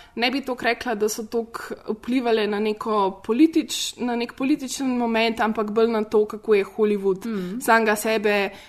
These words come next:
Speaker 1: dojemal, pač kdo je lahko v Hollywoodu uspel kot igralec, um, ne vem, pač res ta tudi elitizem, ne, te-, tega Hollywooda, um, je malo tukaj na, na tapeti.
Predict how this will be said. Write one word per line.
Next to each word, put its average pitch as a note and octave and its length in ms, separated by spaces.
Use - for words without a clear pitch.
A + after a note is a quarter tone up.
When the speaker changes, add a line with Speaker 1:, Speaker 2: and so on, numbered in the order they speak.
Speaker 1:
dojemal, B3+ 680
pač A3 280
kdo G#3+ 280
je A3+ 80
lahko A3 320
v A3 120
Hollywoodu A3 840
uspel D#4 480
kot B3+ 260
igralec, A3 760
um, G3 540
ne A#3 120
vem, A3 400
pač C4 320
res C#4+ 260
ta C4 240
tudi B3 260
elitizem, A#3+ 760
ne, G3 280
te-, G#3 320
tega G3+ 340
Hollywooda, G3 720
um, F#3 340
je G#3+ 360
malo G3 420
tukaj G3 460
na, F#3+ 460
na G3 260
tapeti. G3+ 600